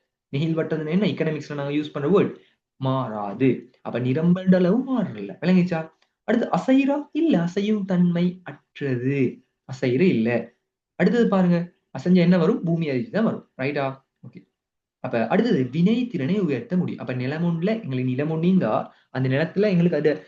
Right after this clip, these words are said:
பெருமதியை கூட்டலும். ஒரு பில்டிங் ஒண்ணு அமைச்சிடறதால, ஒரு ஃபுட் செல் கோடு ஒண்ணு அடிக்கிறதால, ஒரு பெரிய ஒரு, ஒரு இன்ஸ்டிடியூட் ஒண்ணு கட்டுறதால, இது மாதிரி நிறைய வேலைகள் செய்யறதால அந்த பெருமதி எங்களுக்கு என்ன செய்யலும்? நிலத்துல பெருமதியை கூட்ட இயலும். அதுக்கு தான் நான் சொல்றேன்னா நிலத்துல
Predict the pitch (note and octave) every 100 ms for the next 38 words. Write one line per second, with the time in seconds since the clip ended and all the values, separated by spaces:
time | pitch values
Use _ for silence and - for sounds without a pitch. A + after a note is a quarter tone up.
0 | _ - D3+ F#3+ F#3 A#3+ B3 B3 D#3+ D3
1 | D3+ D3 C#3 C3+ C3 C3 C#3+ D3 D#3 -
2 | F3 F#3+ A3+ G3+ - F#3+ F3 F3+ D#3+ D3+
3 | C#3+ C3+ C3 D3 E3+ E3+ G3 A3+ A#3 -
4 | _ _ - D3+ E3 D#3 D#3 D3+ D3 D3
5 | C3 C3 B2+ B2+ D3 C#3 C#3+ C3+ C3+ C3
6 | C#3+ F3+ G#3 G#3 G3+ F3 G#3 A#3+ B3 F3
7 | F3 A3 G#3+ F#3 F#3 F#3 F3+ D3 D3+ C#3+
8 | A2+ A#2 - C3 C3+ C3 C#3+ F#3+ G3+ F#3+
9 | F3 E3+ D#3 E3+ E3 D#3+ D#3 D3+ C#3 D3
10 | D3 D3 D3+ D3+ C#3+ C#3 C3+ - _ _
11 | _ - B2+ - E3+ A3+ - _ - A2+
12 | A#2+ B2 B2 C3 C3 B2+ B2 B2 G#3 E3
13 | C3 -